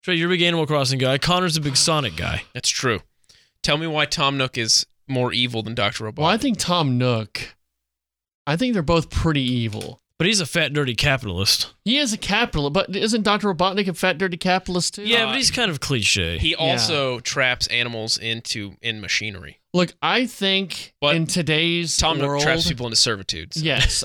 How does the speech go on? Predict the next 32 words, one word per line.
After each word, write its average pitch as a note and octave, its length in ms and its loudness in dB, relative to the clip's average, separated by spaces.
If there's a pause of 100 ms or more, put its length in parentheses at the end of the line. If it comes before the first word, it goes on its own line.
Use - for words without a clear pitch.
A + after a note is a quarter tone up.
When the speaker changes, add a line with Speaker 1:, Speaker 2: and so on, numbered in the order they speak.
Speaker 3:
I F3 140 0
think F#3 220 -2
he D3 160 -4
traps F3 280 2
people F#3 200 -2
into D#3+ 100 0
servitude. E3 720 0 (260)
I C#3+ 120 0
think C#3+ 180 0
he's B2 140 0
a A#2 40 -6
capitalist E3 540 -2
pig. G#3 480 -2 (260)
I C4 140 2
think C3+ 420 0 (160)
he'll F#3 220 2
be E3+ 100 2
dragged D3 500 0
on E3+ 120 0
the D3 80 -2
streets - 680 0
and, B2 380 0
and A2+ 320 0
hung E3 560 0
Speaker 1:
During D#3 200 2
the C#3 80 0
revolution? C#3 480 2
Speaker 3:
during D#3 160 0
the C3 60 0
revolution. C3 520 0
Speaker 2:
And C3+ 80 2
so C#3 240 0